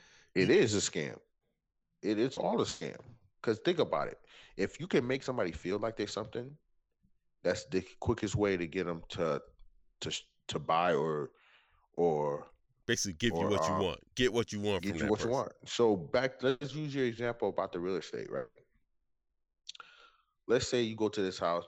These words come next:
Speaker 1: Me and you both know this house is worth six hundred thousand, but somebody's trying to sell you it for two hundred fifty.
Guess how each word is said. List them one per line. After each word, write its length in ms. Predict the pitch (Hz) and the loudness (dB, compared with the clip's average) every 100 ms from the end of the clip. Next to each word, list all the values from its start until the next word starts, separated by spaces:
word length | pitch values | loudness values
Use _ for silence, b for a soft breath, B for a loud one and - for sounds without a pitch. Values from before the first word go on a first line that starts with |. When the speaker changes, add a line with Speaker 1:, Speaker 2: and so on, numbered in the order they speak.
| 107 | -8
Speaker 1:
Me 120 | 127 | -8
and 60 | 117 | -6
you 80 | 90 | -2
both 280 | 92 87 | 0 0
know 120 | 82 76 | -2 -4
this 140 | 78 | -4
house 200 | 71 65 | -4 -4
is 80 | 71 | -6
worth 220 | 73 64 | -10 -10
six 160 | - 71 | -12 -12
hundred 240 | 69 - | -12 -8
thousand, 340 | - 50 - - _ _ _ | -4 -4 -6 -16 _ _ _
but 120 | - | -8
somebody's 360 | - 107 98 85 | -4 2 2 2
trying 220 | - 87 | 0 -2
to 60 | 73 | -2
sell 280 | - 78 | -2 -2
you 200 | 80 73 | -2 -4
it 100 | 64 - - | -6 -8 -16
for 120 | _ 65 | _ -12
two 200 | - 80 | -8 -8
hundred 240 | 65 - | -8 -10
fifty. 360 | - - - | -12 -14 -18